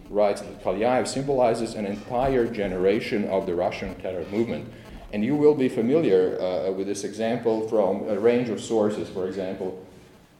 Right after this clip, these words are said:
uh, from Camus, um, among others.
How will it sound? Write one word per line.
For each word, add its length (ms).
uh, 160
from 320
Camus, 420
um, 400
among 240
others. 260